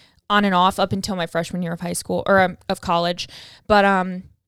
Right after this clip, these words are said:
yeah, I mean, it's, it's hard to leave traumatic relationships, especially when there's a lot of time behind them. And I think that's where it comes down to is you're like,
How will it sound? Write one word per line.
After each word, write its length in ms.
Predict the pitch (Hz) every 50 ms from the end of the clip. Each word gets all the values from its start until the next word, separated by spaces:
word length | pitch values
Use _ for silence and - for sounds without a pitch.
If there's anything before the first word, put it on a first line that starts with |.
| _ _ _ _ _ _
yeah, 220 | 233 254 226 175
I 60 | - 208
mean, 240 | 226 214 208 196 - -
it's, 220 | 214 202 - -
it's 140 | - 214 -
hard 240 | - 226 233 254 247
to 40 | 285
leave 180 | 269 240 240 226
traumatic 340 | - 226 220 208 208 208 208
relationships, 580 | 220 208 196 208 202 - 220 - - 233 - -
especially 440 | 214 - - 214 214 - - 240 233
when 140 | 226 226 220
there's 140 | 208 196 202
a 40 | 185
lot 180 | 185 185 180 190
of 100 | 185 -
time 320 | - - 180 175 180 196
behind 340 | 214 208 226 247 254 262 277
them. 240 | 294 294 311 320 302 - - - - - _
And 120 | - 214 220
I 60 | 226
think 180 | - 254 247 240
that's 180 | 254 240 - -
where 120 | 233 208
it 80 | - -
comes 260 | - 220 214 208 202
down 220 | - 196 190 202 208
to 100 | - 220
is 80 | 208 220
you're 80 | 214
like, 140 | 208 220 -